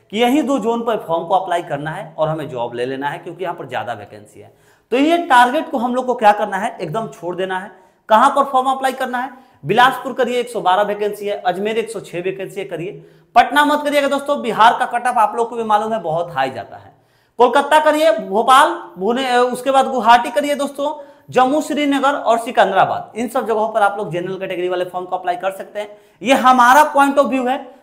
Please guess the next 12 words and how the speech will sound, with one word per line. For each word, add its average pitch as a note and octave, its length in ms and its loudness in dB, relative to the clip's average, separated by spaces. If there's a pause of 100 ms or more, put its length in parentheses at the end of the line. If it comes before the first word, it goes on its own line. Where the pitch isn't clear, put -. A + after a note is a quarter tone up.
(120)
अगर G#3 140 8
आप C4 240 6
लोग C4+ 80 0
को C4 100 2
लग A3+ 200 6
रहा C#4+ 160 8
है C#4 120 6
कि C4 120 -2
हमारा A3+ 300 6
information A#3+ 560 -2
गलत A3+ 320 4
है B3 60 -2